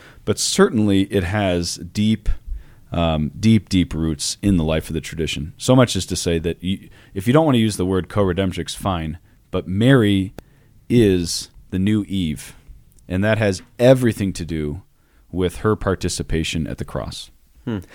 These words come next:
Speaker 1: I emailed Father Evan Coop and Father Austin Licky. Father Austin, who listens, shout out. Thank you for the email back. It was great to just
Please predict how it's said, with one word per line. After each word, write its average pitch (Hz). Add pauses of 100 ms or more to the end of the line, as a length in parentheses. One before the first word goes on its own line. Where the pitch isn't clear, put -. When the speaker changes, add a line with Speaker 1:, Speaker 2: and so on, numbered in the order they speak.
(140)
Speaker 1:
I 110
emailed 127
Father 98
Evan 85
Coop 90
and 85
Father 90
Austin 80
Licky. 80 (120)
Father 85
Austin, 82
who 87
listens, 85
shout 90
out. 87
Thank 90
you 85
for 87
the 78
email 85
back. 85
It -
was 80
great 87
to -
just -